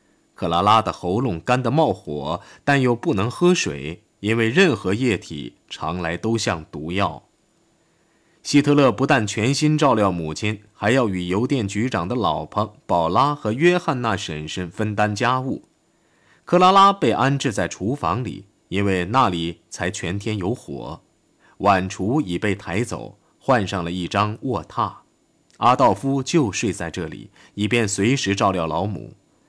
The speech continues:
白天，阿道夫还要帮忙做饭。希特勒太太骄傲地对库比西克说：“他的胃口从没这么好过。”一说到这些，他的苍白的脸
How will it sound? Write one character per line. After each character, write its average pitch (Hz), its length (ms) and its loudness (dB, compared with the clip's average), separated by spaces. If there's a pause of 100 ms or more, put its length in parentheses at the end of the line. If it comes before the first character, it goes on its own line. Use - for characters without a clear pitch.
(300)
白 98 220 2
天， 117 340 -2 (100)
阿 120 180 6
道 117 160 4
夫 123 200 -4
还 104 160 -2
要 110 160 2
帮 123 260 2
忙 95 200 -4
做 90 180 -4
饭。 101 360 -4 (420)
希 143 180 2
特 143 120 2
勒 147 180 4
太 123 200 0
太 101 160 -2
骄 156 260 4
傲 156 180 6
地 107 120 0
对 104 160 -2
库 107 160 -6
比 95 140 -6
西 95 180 -4
克 101 220 -4
说： 98 360 -4 (200)
“他 101 160 0
的 107 100 2
胃 113 200 2
口 78 420 -6
从 107 340 -4
没 95 180 -2
这 101 120 -4
么 85 100 -2
好 - 320 -12
过。” - 360 -12 (580)
一 104 140 -2
说 120 180 2
到 113 160 4
这 110 220 0
些， 90 400 -4 (180)
他 92 140 -4
的 85 100 -6
苍 131 340 -2
白 87 160 -4
的 113 120 -4
脸 78 340 -10